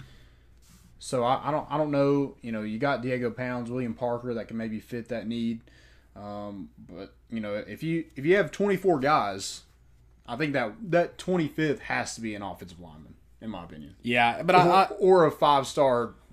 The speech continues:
Speaker 1: linebacker. <laughs>
Speaker 2: I also don't truly know if you're at twenty-four, though.
Speaker 1: No, y-, y-, you're probably not. I mean, there's definitely gonna be, if, especially if things opens up, you know, there, there's gonna be a lot of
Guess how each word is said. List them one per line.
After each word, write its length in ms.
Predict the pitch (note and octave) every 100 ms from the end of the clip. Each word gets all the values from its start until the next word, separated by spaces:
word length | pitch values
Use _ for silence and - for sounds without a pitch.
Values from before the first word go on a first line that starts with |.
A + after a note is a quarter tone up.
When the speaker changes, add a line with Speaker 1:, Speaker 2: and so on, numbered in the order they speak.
| - - _ _ - - - - -
Speaker 1:
linebacker. 760 | B2+ A2 F#2+ E2 E2+ G#2+ - -
<laughs> 80 | -
Speaker 2:
I 40 |
also 260 | E3 A#3 F#3+
don't 200 | E3+ D3
truly 360 | - E3 D3+ C3
know 260 | B2 A#2+
if 140 | A2+ -
you're 160 | A2
at 280 | G2+ G2+ -
twenty-four, 600 | - G2 F2 - D2+ - -
though. 160 | G#2+ D#2 - _ _ _ _ _ - - - - - _ -
Speaker 1:
No, 360 | F3+ E3+ F3 G3
y-, 160 | G3+ -
y-, 160 | A3+ -
you're 100 | C#4+
probably 220 | C#4 E3+
not. 140 | A#2 C3
I 60 |
mean, 120 | D3+
there's 200 | E3 E3+
definitely 280 | C#3+ A#2+ B2 A2
gonna 120 | G#2+
be, 260 | G#2+ G#2+ A2
if, 300 | A2 - - -
especially 360 | - B3 A3+ C3+
if 60 |
things 220 | C#3 C3 B2
opens 340 | B2+ A#2+ G#2
up, 320 | A#2 A#2+ A#2 -
you 100 | A2+
know, 140 | G#2
there, 240 | G#2 C3 C3
there's 280 | C3 B2+
gonna 120 | C3+ B2+
be 60 |
a 80 | A2+
lot 180 | A2 A2
of 200 | G#2+ G#2